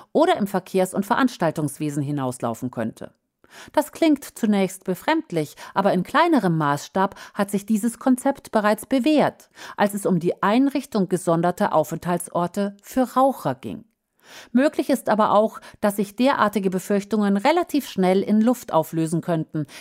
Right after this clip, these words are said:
wenn sich als Resultat der neu akzentuierten Maßnahmen die weitgehende Rückkehr zum gewohnten Alltagsleben als normal gefährlich erweist. Für eine ziemlich schnelle Reduzierung der Angst könnte außerdem die Erkenntnis sorgen,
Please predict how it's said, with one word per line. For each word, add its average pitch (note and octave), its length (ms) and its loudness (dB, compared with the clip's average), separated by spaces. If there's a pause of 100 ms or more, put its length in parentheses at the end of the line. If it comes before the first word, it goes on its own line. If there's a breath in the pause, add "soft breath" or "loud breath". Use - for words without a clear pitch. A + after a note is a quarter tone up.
(120)
wenn G#3 180 2
sich G3 240 -4
als F3+ 220 -4
Resultat F#3 800 -2
der F3+ 80 2
neu A3 320 2
akzentuierten G#3 800 -2
Maßnahmen F#3 680 2 (300 loud breath)
die F#3+ 120 -2
weitgehende B3 680 2
Rückkehr A3 580 -2
zum F#3+ 200 0
gewohnten F#3 460 -2
Alltagsleben F#3 760 -4
als F3 320 -4 (240 loud breath)
normal F3 640 2
gefährlich C#3+ 680 -4
erweist. - 640 -12 (320 loud breath)
Für - 180 0
eine C4 220 4
ziemlich F4+ 400 0
schnelle C4 320 2
Reduzierung G3 640 0
der F3+ 160 -2
Angst G3+ 400 0 (220 loud breath)
könnte A3 320 2
außerdem G#3+ 560 2
die A3 80 2
Erkenntnis G3+ 640 0
sorgen, G#3+ 380 2